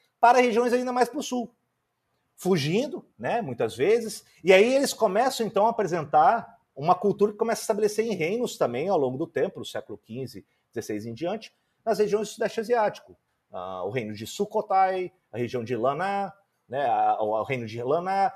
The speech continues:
a região depois que vai ser Ayutthaya, depois o reino de Sião,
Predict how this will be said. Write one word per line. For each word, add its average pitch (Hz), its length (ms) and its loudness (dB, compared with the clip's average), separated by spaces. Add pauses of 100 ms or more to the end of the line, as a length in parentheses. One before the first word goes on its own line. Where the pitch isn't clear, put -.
(160)
a 110 120 0
região 139 480 0
depois 135 320 -2
que - 100 -20
vai 127 120 4
ser 120 280 0
Ayutthaya, 190 720 4 (200)
depois 135 340 2
o 127 60 -4
reino 127 220 -6
de 139 120 -8
Sião, 202 640 0